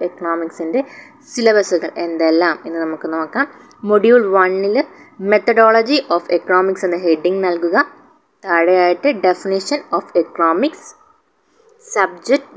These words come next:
matter and scope of economics, micro economics and macro economics, economic advice, positive and normative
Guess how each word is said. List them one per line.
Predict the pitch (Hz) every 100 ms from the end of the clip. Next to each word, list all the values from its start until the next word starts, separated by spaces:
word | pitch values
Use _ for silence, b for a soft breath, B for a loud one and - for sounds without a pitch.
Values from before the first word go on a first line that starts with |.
| 175
matter | 170 170 180 262 - 175
and | 170 -
scope | 196 196 202 208
of | 196 - 165
economics, | - 165 170 180 285 - - - _ _ _ _ _ _ _ _ _
micro | 185 185 185 220 220 196
economics | 190 196 196 196 -
and | 196 170
macro | 156 165 - 196 -
economics, | - 185 185 220 311 - - _ _ _ _ _ _ _
economic | 190 190 208 202 202 190 - - 196
advice, | 180 185 180 156 160 - - _ _ _ _ _ _ _ _ _ _ _
positive | 208 208 226 220 240 -
and | 185 175
normative | 175 180 185 185 185 185